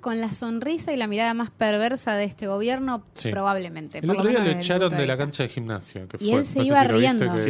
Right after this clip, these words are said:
Speaker 3: lo vi, lo vi, lo
Speaker 2: sí,
Speaker 3: vi.
Speaker 2: como lo está disfrutando, ¿no?
Speaker 1: Por eso. Bueno, en fin, lo que sí tenemos ahora es, después de algunas reuniones que había tenido con ate inca, después con otras asociaciones,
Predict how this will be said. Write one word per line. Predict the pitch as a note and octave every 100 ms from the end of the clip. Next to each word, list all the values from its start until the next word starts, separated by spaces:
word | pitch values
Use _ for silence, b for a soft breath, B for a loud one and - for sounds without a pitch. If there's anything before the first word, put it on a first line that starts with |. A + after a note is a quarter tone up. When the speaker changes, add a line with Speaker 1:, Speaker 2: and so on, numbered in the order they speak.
| B2
Speaker 3:
lo | B2
vi, | A#2 A2
lo | G#2
vi, |
lo | F#2+
Speaker 2:
sí, | C#3
Speaker 3:
vi. | C3 - -
Speaker 2:
como | B2 C3
lo |
está | C3+ F#3
disfrutando, | D#3 C#3+ C3+ C#3 G#2+ G#2+
¿no? | D#3+ G#3+ _
Speaker 1:
Por | A3+ A3
eso. | F#3+ E3+ E3 b b b -
Bueno, | F#4 F4+
en | F4+
fin, | C#4+ A3 G3+
lo | G#3+
que | A#3
sí | - D#4
tenemos | F4 E4+ F4 E4+
ahora | F#4 G#4 F4+ A#3+
es, | G3+
después | G3 B3+ B3+
de |
algunas | C4 C4 C#4 C4+
reuniones | C4+ C#4+ D#4+ C#4+ G#3
que | G3
había | F#3+ G3+
tenido | G#3+ A3+ A3+ G#3+
con | A3+ A3 A3+ -
ate | G#3+ G#3+ A3+
inca, | A#3+ C4+ C4+ B3+ A#3 A3
después | G#3 G3 G#3+ G#3+ -
con | A3 G#3 G3+ G3+ G#3
otras | G#3+ G#3+ G#3
asociaciones, | G3+ G3+ A3 G#3 C4+ C4+ C4+